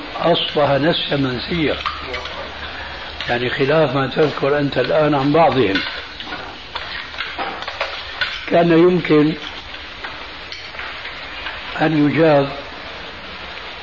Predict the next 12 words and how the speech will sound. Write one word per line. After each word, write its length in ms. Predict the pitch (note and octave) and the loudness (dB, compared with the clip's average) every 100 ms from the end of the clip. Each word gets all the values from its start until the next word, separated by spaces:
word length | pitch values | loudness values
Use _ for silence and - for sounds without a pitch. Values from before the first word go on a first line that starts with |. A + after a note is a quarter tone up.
| - | 0
عن 160 | C3 | 2
هذا 300 | B2 D3+ D3 | 4 4 4
الإشكال 800 | D3 - - - D3 C#3 B2+ B2 E3+ - - - - - - - - - - - - | 2 0 -4 0 4 6 4 0 -6 -12 -14 -12 -10 -10 -12 -14 -16 -16 -16 -12 0
فيما 320 | D#3+ D#3 D3 | 2 4 4
لو 220 | D3 C#3 | 4 4
كان 720 | - D#3 D3+ C3+ C3 A#2+ A#2 - - - - - - - - - - - - - B2 | 2 4 6 6 4 2 0 -2 -10 -14 -14 -12 -14 -14 -14 -12 -10 -10 -10 -4 0
الواقع 720 | A#2+ C3 C#3+ D#3 - D3 D#3+ D#3 - - - - - - - - | 2 6 6 6 4 2 2 -2 -8 -14 -14 -12 -12 -12 -8 -4
خلاف 400 | C#3 C3 D3 B2 - - - - - - - - - - - - - - C#3 | -2 2 2 2 -2 -10 -12 -12 -12 -12 -12 -14 -14 -12 -12 -12 -12 -6 -2
ما 160 | B2+ | 2
ذكرنا 680 | A#2+ A#2+ C3+ C3 B2 B2+ B2+ | 2 0 0 2 0 2 0
آنفا، 320 | A2+ F#2 F#2+ D#2+ - D#3 D3+ - - - - - - D#3+ | 0 -2 -6 -10 -14 -12 -12 -12 -14 -14 -14 -14 -2 4
أي 280 | E3 C#3 | 6 6